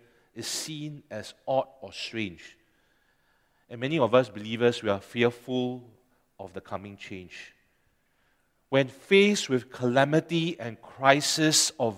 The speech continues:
various degrees, many of us will struggle to even cope. Much less would we be able to rejoice in the face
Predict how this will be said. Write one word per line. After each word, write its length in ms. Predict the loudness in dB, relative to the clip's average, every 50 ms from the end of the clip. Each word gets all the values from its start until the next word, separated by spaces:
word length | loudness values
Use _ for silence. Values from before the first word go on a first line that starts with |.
| -8 -4
various 440 | 0 0 0 2 2 2 0 0 -2
degrees, 720 | -6 -10 -14 -14 -14 -12 -10 -10 -10 -8 -8 -8 -8 -10 -12 _ _ _ _ _ _ _ _ _ _ _ _ _ _ _
many 380 | -8 -6 -6 -4 -2 -2 0 0
of 260 | 0 0 -2 0 0
us 420 | 2 2 2 2 0 -6 -10 -12
will 120 | -14 -14 -10
struggle 840 | -6 -4 -4 -4 -6 -6 -6 -6 -6 -6 -8 -10 -10 -10 -12 -16 _ _ _
to 100 | -20 -20 -18
even 260 | -16 -14 -14 -16 -16
cope. 340 | -16 -14 -12 -12 -12 -12 _ _ _ _ _ _ _ _ _ _ _ _ _ _ _ _ _ _ _ _ _
Much 420 | -6 -2 -2 -2 -2 -2 -8 -6 -2
less 340 | 2 2 2 2 0 -4
would 140 | -10 -10 -10
we 140 | -8 -8 -4
be 180 | -2 0 0 0
able 220 | 0 -2 -4 -8
to 80 | -10 -10
rejoice 840 | -12 -14 -14 -10 -6 -4 -2 -2 -2 -4 -6 -6 -4 -4 -4 -4 -8 _ _ _ _ _ _ _ _ -14
in 140 | -14 -12
the 80 | -12 -14
face 600 | -16 -10 -4 -2 -2 0 0 0 0 -2 -2 -4